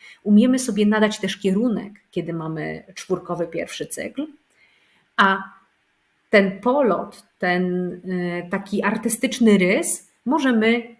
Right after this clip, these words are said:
wziąć z innych jakości, które spotkamy po drodze. Jeśli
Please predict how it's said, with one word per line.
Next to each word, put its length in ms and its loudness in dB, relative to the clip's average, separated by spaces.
wziąć 640 -2
z 100 -10
innych 360 0
jakości, 480 -2
które 220 -6
spotkamy 520 -6
po 140 -4
drodze. 340 -10
Jeśli 600 2